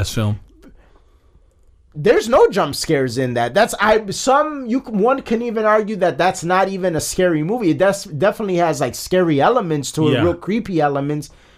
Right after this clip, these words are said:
Speaker 2: Doesn't take it away. Doesn't take anything away that, like, I already know who John Doe is, and it,
Speaker 1: Yeah.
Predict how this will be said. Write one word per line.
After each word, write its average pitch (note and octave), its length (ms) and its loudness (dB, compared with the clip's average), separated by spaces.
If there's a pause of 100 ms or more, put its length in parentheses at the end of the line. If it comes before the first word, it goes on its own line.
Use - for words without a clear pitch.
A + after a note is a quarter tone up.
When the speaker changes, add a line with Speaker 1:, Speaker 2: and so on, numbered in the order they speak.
(380)
Speaker 2:
Doesn't E3+ 300 0
take F3+ 260 0
it C#3 80 2
away. F#3 420 2
Doesn't F#3+ 320 0
take F#3 260 -2
anything F3+ 440 0
away D#3 260 2
that, D3 240 0
like, C3+ 220 -4
I D3+ 160 2
already D#3+ 260 2
know D#3 160 2
who C#3 140 0
John D3 400 0
Doe D3 320 2
is, D3+ 400 2
and C#3 160 -2
it, D#3 160 -2
Speaker 1:
Yeah. A#2+ 260 4